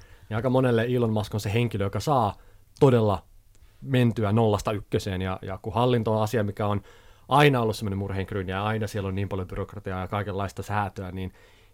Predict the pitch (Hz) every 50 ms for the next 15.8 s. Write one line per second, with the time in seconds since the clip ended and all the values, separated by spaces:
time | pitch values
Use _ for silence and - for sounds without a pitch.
0 | - - - - - 104 120 110 127 131 - 160 156 165 165 151 135 - - 127
1 | 117 113 107 110 110 110 104 - 120 113 107 101 92 101 95 95 107 - - -
2 | - - - - 101 - 104 101 - - - - - - - - - - - -
3 | - - 143 160 156 - - 170 - - 151 135 131 135 147 147 143 127 117 110
4 | - 120 110 107 104 - 110 - - 104 107 104 - - 113 98 98 95 110 107
5 | 98 95 98 92 - 101 92 92 101 - 113 107 101 98 92 - - 85 - -
6 | - - - - - - - - - - - - - 104 101 - - - - 113
7 | 113 110 104 - - 101 - 107 98 98 107 107 98 98 98 101 101 - - 110
8 | 110 110 - 104 101 101 101 104 104 110 117 107 98 - - - - - - -
9 | - - - - - - - - - - - - - - 127 120 - 131 135 139
10 | - 147 135 131 131 143 139 127 131 127 127 127 120 - 135 135 123 123 113 104
11 | 101 98 98 98 95 - - - - - - - _ _ - - 104 95 98 90
12 | 113 113 113 - 104 104 - 113 107 107 104 98 - - 101 - - - - -
13 | 101 98 - 107 120 143 160 160 139 117 - 120 - 117 113 107 107 107 - 113
14 | 98 - 107 107 110 110 - 101 95 92 90 95 98 101 95 - 92 92 90 92
15 | 90 104 123 117 95 85 85 - - - - - - - - -